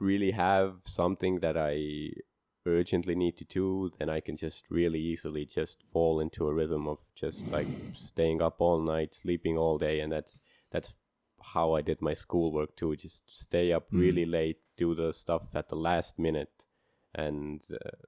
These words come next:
Speaker 1: then I, I, I guess maybe I, I have maybe some smarts for it because I was able to still do it at a pretty good level.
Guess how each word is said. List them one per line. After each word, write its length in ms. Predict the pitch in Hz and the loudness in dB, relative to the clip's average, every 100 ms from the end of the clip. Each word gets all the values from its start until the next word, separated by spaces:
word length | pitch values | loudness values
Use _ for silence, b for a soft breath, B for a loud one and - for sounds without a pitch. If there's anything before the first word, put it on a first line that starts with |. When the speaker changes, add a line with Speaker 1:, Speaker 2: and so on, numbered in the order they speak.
| - | -18
Speaker 1:
then 280 | - 78 76 - | -6 -4 -4 -8
I, 180 | 60 - - | -6 -6 -2
I, 160 | 120 - - | -4 -4 -4
I 80 | 113 | -4
guess 380 | - 110 95 - | 2 2 2 0
maybe 380 | 92 90 78 76 | 2 2 0 -2
I, 280 | 76 76 - - _ - | -2 -4 -6 -12 _ -8
I 140 | 82 | -6
have 240 | 85 82 76 - - _ _ _ | -4 -4 -6 -20 -20 _ _ _
maybe 260 | 80 80 76 | -4 -2 -2
some 300 | - 85 80 | -4 -2 -2
smarts 600 | - 80 76 73 - - _ _ _ _ | -4 -4 -2 -4 -12 -20 _ _ _ _
for 200 | 82 78 | -2 0
it 160 | 73 - | -2 -8
because 380 | - - - | -10 -8 -6
I 140 | 78 76 | -4 -4
was 200 | 76 78 | -4 -4
able 300 | 78 78 78 | -6 -6 -10
to 120 | - | -10
still 300 | 78 - 80 | -12 -4 -4
do 200 | 80 76 | -2 -4
it 80 | 73 | -2
at 120 | 76 | -4
a 60 | 76 | -6
pretty 300 | - 78 78 | -6 -6 -4
good 200 | 78 - | -6 -4
level. 340 | 76 73 76 | -6 -6 -8